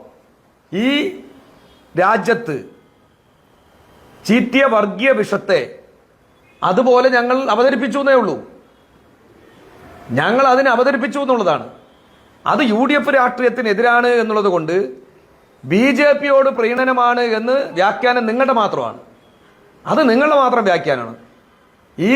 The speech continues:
രാജ്യത്ത് ബി ജെ പിയെയും ആർ എസ് എസിൻ്റെ അജണ്ടയെയും നിരന്തരമായി പോരാട്ടം നടത്തുന്നതിനും ആ പോരാട്ടത്തിൽ ഏതറ്റം വരെ പോകാനും ഞങ്ങളുടെ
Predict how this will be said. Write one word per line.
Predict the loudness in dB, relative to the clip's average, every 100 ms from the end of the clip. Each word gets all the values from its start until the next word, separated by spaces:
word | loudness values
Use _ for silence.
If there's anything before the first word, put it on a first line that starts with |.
| 2
രാജ്യത്ത് | 2 0 0 -2 -6
ബി | -6 -2
ജെ | 0 0
പിയെയും | 2 0 0 0 2
ആർ | 2
എസ് | 2 0
എസിൻ്റെ | -2 -2 0
അജണ്ടയെയും | 0 2 2 2 -2 -8 -18 -20 _ _ _ -4
നിരന്തരമായി | 0 2 2 2 2 2 0 0
പോരാട്ടം | 0 2 2 0 -2
നടത്തുന്നതിനും | -2 -2 -2 -2 -4 -10 -20 -20 _ _ _ _ _ -2
ആ | 0 0
പോരാട്ടത്തിൽ | 2 2 2 0 -4 -4 -8 -8 -2
ഏതറ്റം | 0 0 0 -2 2
വരെ | 0 0
പോകാനും | 0 0 0 -4 -10 -20 _ _ _ _ _ _ _ -6
ഞങ്ങളുടെ | -2 0 2 2